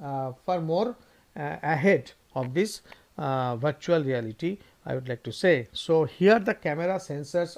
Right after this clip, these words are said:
all are developed, okay, far, uh, far, far, far more than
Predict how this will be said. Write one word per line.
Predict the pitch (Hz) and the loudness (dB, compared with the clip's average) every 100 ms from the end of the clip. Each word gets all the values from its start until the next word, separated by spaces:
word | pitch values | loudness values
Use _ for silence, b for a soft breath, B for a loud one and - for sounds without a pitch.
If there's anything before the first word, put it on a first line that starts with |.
| - | -8
all | 143 180 | -4 -2
are | 160 | -2
developed, | 131 127 123 147 151 - - - | -2 -4 2 4 4 2 -12 -10
okay, | 120 160 190 B B B | -4 0 -2 B B B
far, | - 175 175 143 - | 2 4 2 -2 -6
uh, | 139 | -6
far, | 127 156 139 131 | -6 -4 -4 -4
far, | 156 139 135 | -4 -4 -4
far | 131 175 156 | -2 0 2
more | 160 175 202 B B B | 4 4 2 B B B
than | 135 151 151 | -4 -2 -4